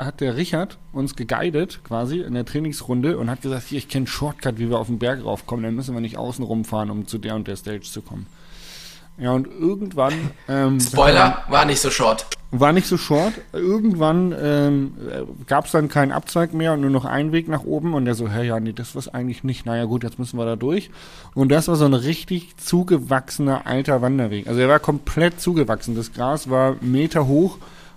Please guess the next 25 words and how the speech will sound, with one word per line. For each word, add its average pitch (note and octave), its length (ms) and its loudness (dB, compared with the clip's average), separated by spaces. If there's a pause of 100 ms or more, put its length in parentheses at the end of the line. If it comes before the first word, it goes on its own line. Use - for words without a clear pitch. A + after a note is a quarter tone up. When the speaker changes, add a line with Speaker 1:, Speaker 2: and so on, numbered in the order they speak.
Speaker 1:
und, C3 360 2
äh, C3 340 6
wir B2+ 100 4
haben C#3 100 2
danach C#3 220 2
ausgesehen, C3+ 600 0
weil B2+ 180 2
auch B2 240 -2
Dornen D3+ 520 2
und C3+ 480 -6
Gras B2+ 440 -6
und, C3+ 260 0 (200)
Speaker 2:
<laughs> - 220 -10
Speaker 1:
also C3+ 200 2
es B2+ 160 -4
war C3 160 4
echt, - 340 -4 (140)
echt, E3+ 280 0
ähm, C#3+ 320 0
wir C#3 60 4
haben E3+ 100 4
uns F3 120 -2
durchgekämpft. B2 580 0
Und, A2+ 280 -4 (500)
ähm, B2 460 2